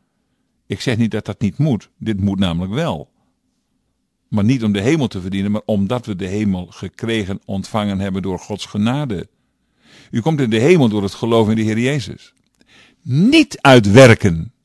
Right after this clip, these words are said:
Het is Gods gave. Dat is heel belangrijk, want die zogenaamde werkheiliging of werkheiligheid komt weer terug. Was al in de dagen van Luther zo. Als het geld, als je maar betaalde, als je maar iets deed,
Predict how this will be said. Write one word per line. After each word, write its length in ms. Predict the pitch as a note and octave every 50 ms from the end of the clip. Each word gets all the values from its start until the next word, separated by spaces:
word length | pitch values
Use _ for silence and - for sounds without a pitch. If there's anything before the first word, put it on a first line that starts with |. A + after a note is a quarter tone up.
| _ _ _ _ _ _ _ _ _ _ _ _ _ _ _ _ _ _ -
Het 140 | G#2+ -
is 200 | A2 G#2 F2+ -
Gods 440 | - - - C3+ C3 - - - -
gave. 640 | - - - C3+ B2+ B2 A2+ F2+ E2 D#2+ C#2+ B1 - _ _ _ _ _ _ _ _ _ _ _ _ _ _ _ _ _ _ _ _ _ _ _ _ _ _ _ _ _ _ _ _ _ -
Dat 120 | - A2+ B2
is 80 | G#2+
heel 240 | G2+ C3 G#3 C4 B3+
belangrijk, 640 | F#3+ E3+ E3 F#3+ G#3 F#3+ C3 F#2 F2 G#2 C#3 D3+ _ _ _ _ _ _ _ _ _ _ _ _ _
want 120 | - G#2+ A2
die 40 | A2
zogenaamde 580 | B2 C#3 A#2+ A#2+ A#2+ A#2+ A#2+ A#2 A2+ G#2+ G2 -
werkheiliging 1300 | - F#2 G2+ C#3+ F3 F3+ D#3 - - - - - - A2+ B2 B2+ B2 A2 G#2 G2 - - - G2+ G#2 A#2+
of 140 | A2 F#2+ F2
werkheiligheid 800 | F#2+ A2+ A#2 G#2 E2+ G2 A2+ A2+ A2 G#2 F2+ - F#2+ G2 G2 _
komt 220 | - B2 B2 A2+
weer 140 | A2 A#2+ A2+
terug. 340 | - E3 F3+ D3+ - - _ _ _ _ _ _ _ _ _ _ _ _ _ _ _ -
Was 200 | G#2+ A2+ G#2 A2
al 60 | A2
in 120 | A2 G2+
de 60 | F#2
dagen 300 | F2+ A#2 A#2 A2+ G2+ F#2
van 140 | G2 G2 G2+
Luther 260 | A#2 D#3 D3+ - G2+
zo. 320 | F2 F#2 F2+ E2+ F2+ A2+ E3 - _ _ _ _ _ _ _ _ _ _ _ _ _ _
Als 100 | - F#2+
het 160 | G2+ F2+ -
geld, 440 | - - B2 A2+ A2 A2+ G#2 - -
als 100 | G2 F2
je 60 | G#2
maar 120 | G2+ A2 F#2+
betaalde, 600 | F2 - - G3 G3+ F#3 C#3 A#2 G#2+ F#2+ A#2 A#2
als 120 | G2 F#2
je 80 | A#2+ A#2
maar 120 | C#3 D3+
iets 240 | C#3+ E3 C#3 G2+ F#2+
deed, 460 | D3+ G3 G#3 E3 C#3 C#3 C#3 -